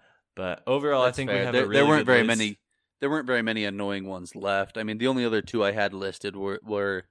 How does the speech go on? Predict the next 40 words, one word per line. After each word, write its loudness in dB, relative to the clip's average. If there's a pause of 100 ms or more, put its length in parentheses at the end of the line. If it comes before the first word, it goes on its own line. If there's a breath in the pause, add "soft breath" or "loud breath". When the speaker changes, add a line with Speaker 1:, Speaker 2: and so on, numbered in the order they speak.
(140)
Speaker 2:
'cause -6
they 4
were 0
the 2
only 2
other 2
two 0
I 4
could -10
think -2
of, 2 (340)
were 2
Mayhem 0 (460)
and -4
the -2
Gecko. -4
But -2
I 4
like 4
both 0
of -2
those -2 (160)
more -2
than -2
a -4
lot 0
of -4
the 2
other 2
ones, -4
so -10
Speaker 1:
Yeah, -2
Speaker 2:
I -6
c-, -12
Speaker 1:
I 0
Speaker 2:
I 4
Speaker 1:
agree. -2
Speaker 2:
couldn't -6
pick -6
'em. -10